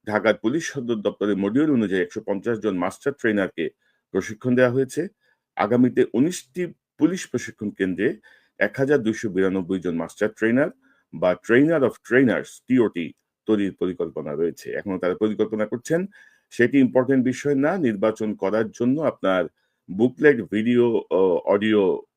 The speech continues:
লাগে বাংলাদেশে। বাংলাদেশের পুলিশরা জানে না, বাংলাদেশের সাধারণ মানুষ জানে না সুষ্ঠু নির্বাচনের জন্য কি করতে হয়।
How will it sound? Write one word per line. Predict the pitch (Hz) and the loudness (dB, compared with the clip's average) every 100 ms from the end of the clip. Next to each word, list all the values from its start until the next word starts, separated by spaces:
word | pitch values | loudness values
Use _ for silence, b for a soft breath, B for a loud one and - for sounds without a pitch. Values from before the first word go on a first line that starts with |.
| 76 | -4
লাগে | 90 107 | -2 0
বাংলাদেশে। | 151 165 175 190 - 78 | -2 0 -2 -2 -6 -6
বাংলাদেশের | 80 90 - 101 | -4 -6 -6 -10
পুলিশরা | - 98 92 98 | -8 -8 -6 -8
জানে | 90 92 117 | -4 -2 -2
না, | 107 | -4
বাংলাদেশের | 85 90 87 | -4 -8 -8
সাধারণ | 95 85 98 | -8 -4 -2
মানুষ | 98 101 87 | -2 -4 -4
জানে | 85 123 | -2 0
না | 123 78 _ b b b | 0 -2 _ b b b
সুষ্ঠু | 107 - 104 | -10 -6 -2
নির্বাচনের | 101 95 101 104 98 | 0 2 0 -2 -4
জন্য | 101 98 | -4 -6
কি | 110 | -8
করতে | 117 - 143 | -8 -6 -4
হয়। | 117 80 | 0 -2